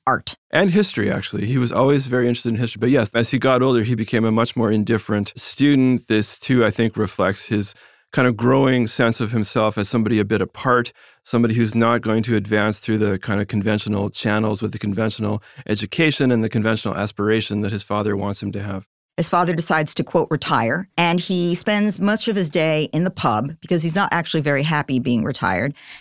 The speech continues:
Speaker 1: And so it is presumed that he had really an alcohol problem, and then he would come home and be angry, and particularly angry at his son,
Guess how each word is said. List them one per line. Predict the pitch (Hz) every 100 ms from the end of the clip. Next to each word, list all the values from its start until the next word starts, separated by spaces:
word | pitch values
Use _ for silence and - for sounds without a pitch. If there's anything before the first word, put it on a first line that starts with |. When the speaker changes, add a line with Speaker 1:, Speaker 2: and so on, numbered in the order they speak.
| -
Speaker 1:
And | 151 147
so | - 160 147 143 127
it | 135 170 175
is | 175
presumed | - 147 156 156 156
that | 147
he |
had | 156 143 135
really | - 156 139
an | -
alcohol | 139 143 139
problem, | - 104 104 131 139
and |
then | 139
he | 143
would | 135
come | - 135
home | 131 120 123
and | 123
be | 123 120 120 -
angry, | 151 147 135 117 131
and | 156
particularly | - - - 285 233
angry | - 160 165 160
at | -
his | 151
son, | - 240 190 175